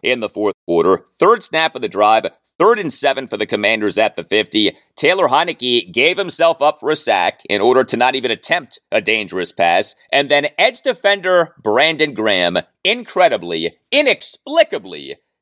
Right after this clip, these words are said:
committed a fifteen-yard unnecessary roughness penalty for a totally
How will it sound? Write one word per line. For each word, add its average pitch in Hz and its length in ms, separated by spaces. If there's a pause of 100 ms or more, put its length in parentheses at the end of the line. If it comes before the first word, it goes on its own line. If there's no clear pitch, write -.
committed 156 560
a 120 160
fifteen-yard 120 1200 (260)
unnecessary 151 1200 (100)
roughness 104 540
penalty 80 500 (180)
for 151 160
a 131 100
totally 214 760